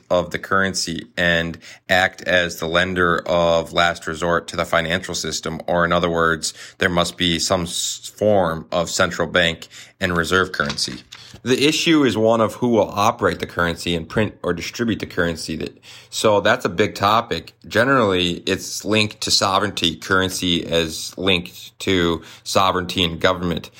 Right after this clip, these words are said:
On this topic of the future of abundance and decentralization, though, the question becomes, where will the sovereignty lie in a post-scarcity world? And based on what we're seeing, we will have a lot more decentralized states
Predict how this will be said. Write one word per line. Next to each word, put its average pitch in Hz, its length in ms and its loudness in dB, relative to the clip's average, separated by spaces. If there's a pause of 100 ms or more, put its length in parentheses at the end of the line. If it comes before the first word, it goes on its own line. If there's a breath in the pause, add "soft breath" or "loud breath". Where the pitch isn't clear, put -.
(300 loud breath)
On 95 140 0
this 92 160 -2
topic 107 380 0
of 92 80 2
the 85 80 -2
future 123 420 0
of 90 80 2
abundance 98 760 0
and 90 160 -2
decentralization, 95 1080 0
though, 82 320 -6 (320)
the 104 80 -4
question 107 460 -2
becomes, 92 400 0
where 98 240 2
will 92 120 0
the 82 120 -4
sovereignty 87 580 0
lie 87 540 2
in 85 340 -4
a 85 60 -2
post-scarcity 92 760 -4
world? 90 500 0
And 90 140 -8
based 101 280 0
on 92 220 0
what 92 200 0
we're 85 160 -2
seeing, 104 440 0 (140)
we 107 160 2
will 95 200 4
have 90 500 2
a 95 100 0
lot 92 320 2
more 92 240 0
decentralized 90 1200 0 (320 soft breath)
states 92 600 -2